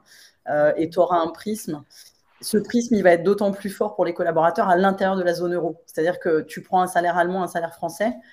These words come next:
comme c'est de l'euro, ça a donné l'illusion aux gens que finalement, ça, ça rendait les choses directement comparables. Euh, c'est pas du tout le cas. Je veux dire, t'as, t'as des, des, des structures sociétales qui justifient des différences de rémunération, euh, qui se retrouvent dans le marché.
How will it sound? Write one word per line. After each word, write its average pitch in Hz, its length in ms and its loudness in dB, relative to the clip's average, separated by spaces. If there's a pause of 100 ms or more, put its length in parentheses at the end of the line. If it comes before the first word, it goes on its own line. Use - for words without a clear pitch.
(140)
comme 208 160 0
c'est 214 160 -2
de 180 60 -4
l'euro, 196 360 2
ça 180 200 2
a 165 80 4
donné 196 300 -2
l'illusion 220 580 -4
aux 190 120 2
gens 202 320 -2
que 190 120 -6
finalement, 180 460 -4
ça, 185 220 -2 (120)
ça - 300 0
rendait 190 240 0
les 185 80 -2
choses 202 220 -2
directement 190 480 -2
comparables. 185 520 -2 (640)
Euh, 151 300 -2
c'est 156 160 -8
pas 165 120 2
du 160 120 -4
tout 180 120 -12
le 185 60 -8
cas. 208 340 2
Je 160 120 -14
veux 156 40 -6
dire, 180 200 -4
t'as, 156 160 -2
t'as 160 160 -6
des, 151 160 -4
des, 151 160 -4
des 156 160 -8
structures - 420 -12
sociétales 185 720 -2 (320)
qui 156 120 -12
justifient 170 440 -10
des 180 100 -2
différences 170 400 -6
de 160 80 -4
rémunération, 156 880 -2
euh, 139 40 -10
qui - 140 -16
se - 80 -16
retrouvent 160 300 -8
dans 156 80 -4
le 160 80 -2
marché. 180 360 -6